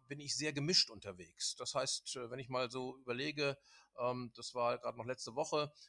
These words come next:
äh, da hab ich dann, ähm, vormittags, äh, einen Coaching-Termin gehabt, da ist jemand hier zu mir gekommen, äh, das war eine Führungskraft, äh, die hab ich schon vor Übernahme der Führungsaufgabe begleitet, äh, und hab sie fit gemacht mit den Herausforderungen,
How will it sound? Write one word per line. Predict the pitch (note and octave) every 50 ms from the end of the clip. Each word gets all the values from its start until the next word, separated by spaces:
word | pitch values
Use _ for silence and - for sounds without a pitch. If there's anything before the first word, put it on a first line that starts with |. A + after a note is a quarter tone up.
| _ _
äh, | - C3 B2+ B2+ B2+ A#2
da | - B2 A#2+ A#2 A#2+ A#2+
hab | B2 C3+ -
ich | C#3 B2+ -
dann, | - C3+ B2+ C3 C3 B2+ B2 B2 - - C3
ähm, | A#2+ B2 A#2 A#2+ -
vormittags, | - - - D#3+ D#3 D3+ D3+ D3 C#3+ C3 - - - - - - C#3+ B2+
äh, | B2+ B2 B2 - B2
einen | A#2+ B2 A#2
Coaching-Termin | - - E3 E3 - - D#3+ D#3 - - C#3 C#3 C#3 C#3+ C#3+ C3+
gehabt, | C3 C3+ C3+ - -
da | B2
ist | A2 -
jemand | C3 B2+ B2 A#2+ A2+ -
hier | C3 A#2+
zu | - -
mir | B2+ D#3 E3+
gekommen, | D#3 D3+ - - C#3+ C3+ C3+ C3+ - _ - - - - _ -
äh, | A#2 A#2 A#2+ A#2
das | A2+ G#2+ -
war | B2 G#2+
eine | A2+ A2+
Führungskraft, | - F3 F3+ E3+ C#3+ - - - C#3+ C3+ C3+ - - - - -
äh, | B2 C3+ B2+ B2
die | A#2 A#2
hab | A#2+ B2
ich | B2+ A#2+
schon | - - A#2+ A2
vor | - - - - D#3+ D#3+ D3+ D3+ D3+ -
Übernahme | D#3+ D3 D3 C#3 C3+ C3+ C3 C3
der | B2+ A#2+
Führungsaufgabe | - - D#3 D3 C#3 - - B2+ C3+ B2 - - C3+ B2+ A#2+ B2+ B2+
begleitet, | A#2+ B2 A2+ B2+ B2 A#2+ B2 A#2+ - C3 - - - - - - - - _
äh, | - A#2+ A#2
und | A#2+ A#2 A2
hab | B2 B2+ _ -
sie | B2 A2+ A#2
fit | - - C#3+ - -
gemacht | C3 C3 B2+ A#2+ - - - -
mit | C3 D#3 D3+ - - -
den | B2
Herausforderungen, | B2+ B2 A2+ B2 C3+ C3+ - - B2+ B2 B2 A#2+ A#2 A#2+ A#2+ A#2+ A#2 A#2+ A#2